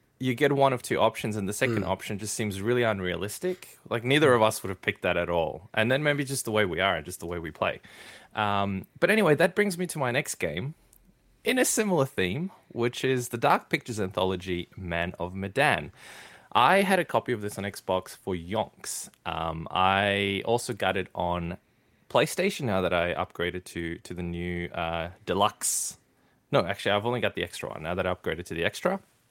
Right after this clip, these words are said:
Speaker 1: Um, I ended up playing it <laughs> on PlayStation, but then I noticed, strangely enough, on P S five, even though it's got a super fast S S D,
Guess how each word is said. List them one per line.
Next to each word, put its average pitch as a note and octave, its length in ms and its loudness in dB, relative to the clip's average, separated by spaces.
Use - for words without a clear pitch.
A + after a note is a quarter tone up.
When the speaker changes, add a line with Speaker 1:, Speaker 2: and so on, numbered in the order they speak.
Speaker 1:
Um, G#2 360 4
I B2+ 160 6
ended G#3 180 4
up G3+ 160 4
playing E3+ 240 0
it C3+ 80 -4
<laughs> B2+ 400 2
on A#2 200 4
PlayStation, D#3+ 540 2
but D#3+ 80 -6
then A#3 100 4
I E4+ 80 2
noticed, F4+ 360 2
strangely A3 520 2
enough, F#3 240 2
on D#3 80 -4
P D3 160 -2
S - 160 -4
five, G#2+ 560 2
even E3+ 260 4
though E3+ 100 4
it's D#3 120 -2
got A#2+ 140 2
a B2+ 60 2
super E3+ 360 -4
fast - 380 0
S G#2+ 140 -4
S - 160 -10
D, F2 420 -6